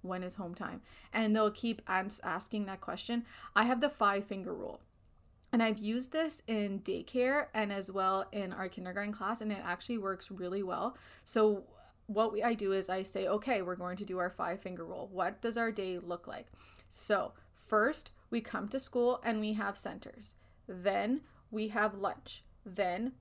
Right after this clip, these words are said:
we go outside. Then we have math. And at the end of the day, we have gym. And after that, it's home time. So we only have to get through those five fingers, and then we get to go home and see our families again.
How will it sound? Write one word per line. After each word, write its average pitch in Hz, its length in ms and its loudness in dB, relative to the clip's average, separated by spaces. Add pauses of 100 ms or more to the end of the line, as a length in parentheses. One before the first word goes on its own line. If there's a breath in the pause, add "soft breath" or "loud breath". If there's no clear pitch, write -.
we 233 100 -4
go 226 200 2
outside. - 720 4 (340)
Then 185 320 0
we 208 140 -2
have 190 220 -2
math. 226 480 0 (220 soft breath)
And 269 140 4
at 262 140 2
the 262 140 0
end 233 280 0
of 220 100 -2
the 233 80 2
day, 202 300 0
we 202 220 -4
have 180 360 -2
gym. 277 280 0 (380 soft breath)
And 247 140 0
after 262 300 2
that, 202 160 2
it's 226 160 -4
home 381 180 -2
time. 220 240 -8
So 262 160 -2
we 254 140 2
only 247 240 2
have 247 220 -2
to 254 80 -2
get - 340 -4
through 262 400 -2 (340 loud breath)
those 269 280 4 (260)
five 214 600 0
fingers, 247 760 -2 (420 loud breath)
and 202 320 0
then 196 220 -2
we 202 100 0
get 170 260 -4
to 220 100 -8
go 190 180 -2
home 175 240 -6
and 175 160 -8
see - 160 -6
our 165 120 -4
families - 460 -8
again. - 340 -14